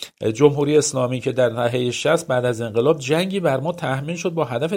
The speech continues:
تجزیه ایران، جداسازی خوزستان، ولی دیدیم که جمهوری اسلامی چگونه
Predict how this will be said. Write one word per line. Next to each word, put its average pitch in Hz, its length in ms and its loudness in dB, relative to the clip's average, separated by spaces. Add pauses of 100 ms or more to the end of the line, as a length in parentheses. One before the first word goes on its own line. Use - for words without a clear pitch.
تجزیه 135 480 -2
ایران، 147 420 2
جداسازی 117 600 -2
خوزستان، 135 680 -2 (440)
ولی 143 180 4
دیدیم 175 240 -4
که 196 100 -2
جمهوری 123 440 -2
اسلامی 113 400 -2
چگونه 127 800 -4